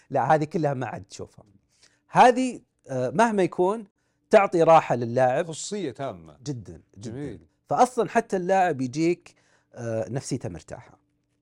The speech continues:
Speaker 1: وهذا اللي إحنا حرصنا عليه، آه، في المانع في وحدة، آه، الطب الرياضي. فتلاقي كل الإجراءات تصير من عند الاستقبال، مرتب لها، في شخص مخصص، آه، للأمور هذه. وبعدين عندنا عيادات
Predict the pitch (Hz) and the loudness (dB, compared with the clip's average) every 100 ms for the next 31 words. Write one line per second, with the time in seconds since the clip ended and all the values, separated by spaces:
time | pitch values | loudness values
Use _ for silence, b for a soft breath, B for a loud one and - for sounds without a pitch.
0 | _ _ _ 123 196 220 202 165 156 - | _ _ _ 2 6 6 4 0 -4 -6
1 | 127 123 117 - 110 98 104 107 _ _ | -8 -6 -6 -8 -10 -8 -8 -10 _ _
2 | _ _ _ _ 92 87 85 87 113 104 | _ _ _ _ -14 -12 -14 -12 -10 -8
3 | 107 120 120 104 98 90 90 87 _ - | -8 -8 -10 -12 -12 -12 -12 -18 _ -18
4 | 85 85 87 - 95 85 - 147 - - | -16 -16 -16 -16 -16 -14 -16 -16 -18 -20
5 | _ _ _ - 202 202 185 214 202 175 | _ _ _ 0 4 6 4 2 4 4
6 | 147 135 135 123 110 92 - 113 98 98 | 2 2 2 2 -2 -8 -8 -8 -8 -10
7 | 98 104 107 - - 107 104 151 - _ | -10 -12 -14 -18 -20 -8 -6 -8 -12 _
8 | _ _ _ _ 104 104 - 120 113 131 | _ _ _ _ -12 -12 -10 -12 -8 -10
9 | 147 - - _ 127 - 110 - 98 - | -10 -14 -18 _ -12 -8 -10 -10 -18 -10
10 | - - 143 - - _ _ _ _ _ | -10 -8 -12 -12 -18 _ _ _ _ _
11 | _ 104 98 90 92 - 98 101 101 101 | _ -12 -10 -10 -12 -12 -12 -12 -12 -12
12 | 95 104 110 - 196 - - 107 107 120 | -10 -10 -10 -12 -16 -20 -16 -12 -8 -8
13 | 101 107 98 90 101 95 - 101 95 101 | -10 -14 -14 -16 -18 -20 -14 -12 -10 -12
14 | 185 - | -14 -16